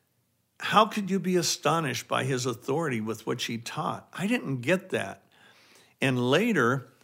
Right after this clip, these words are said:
uh, when, uh, we've already mentioned this before, when the, when the Sanhedrin sent out troops, sent out some,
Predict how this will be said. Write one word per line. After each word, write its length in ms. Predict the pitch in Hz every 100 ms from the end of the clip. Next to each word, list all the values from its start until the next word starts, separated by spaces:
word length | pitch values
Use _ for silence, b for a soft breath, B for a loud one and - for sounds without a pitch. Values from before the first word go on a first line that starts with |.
| _
uh, 360 | - 120 113 113
when, 420 | 113 131 131 123
uh, 240 | 127 120 -
we've 200 | 127 123
already 320 | 139 160 131
mentioned 420 | 120 139 156 120
this 160 | 117 113
before, 400 | 110 113 165 135
when 240 | 117 117
the, 260 | 117 113 107
when 300 | 117 117 113
the 260 | 110 110 107
Sanhedrin 720 | 104 127 117 160 214 131 117
sent 260 | 117 139 139
out 260 | 123 123
troops, 500 | - - 175 120 -
sent 280 | - 131 127
out 300 | 123 123 -
some, 400 | - 113 107 101